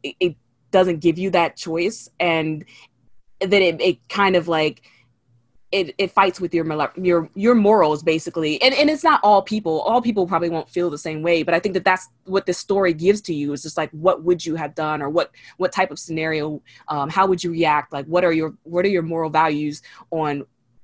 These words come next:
how you think that these, you know, characters should go about in this world? And, and again, like David's saying with, um, he's, like, a victim of circumstance. It's just like, you know, you live in a post-apocalyptic world. Are you willing to kill, you know, another human? You know,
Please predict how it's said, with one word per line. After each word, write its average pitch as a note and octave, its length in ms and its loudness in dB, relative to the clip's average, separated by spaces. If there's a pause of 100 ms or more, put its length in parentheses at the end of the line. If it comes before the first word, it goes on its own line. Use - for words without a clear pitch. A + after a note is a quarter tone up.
how - 160 0
you E3+ 160 0
think D3+ 240 -8
that - 120 -20
these, D3+ 520 -8
you F3 80 -6
know, D3 160 -6
characters D3+ 400 -4
should B2 140 -12
go D3 160 -4
about C3+ 260 -2
in A#2 80 -10
this C3+ 180 -12
world? C#3 300 -12 (340)
And, F3+ 300 2
and G#3 80 4
again, G#3 180 2
like E3+ 180 2
David's F3+ 300 2
saying F3+ 240 -2
with, D#3+ 220 -4
um, D3 400 -6 (540)
he's, G#3+ 160 -4
like, F3+ 140 2
a E3 60 -4
victim E3+ 280 -4
of C#3 80 -6
circumstance. D#3 680 -4
It's D#3+ 100 -12
just F3+ 160 -10
like, F#3+ 220 0 (260)
you B3 60 -2
know, F3+ 80 4
you A3+ 160 2
live B3+ 120 8
in B3 60 0
a A#3+ 60 0
post-apocalyptic B3+ 760 0
world. C4+ 300 6
Are F3 80 4
you G#3+ 240 0
willing G#3 320 2
to A3+ 100 -8
kill, A#3+ 340 2
you A#3 80 0
know, A#3 120 2
another A#3 220 0
human? A3 540 -2
You E3 100 0
know, E3 260 2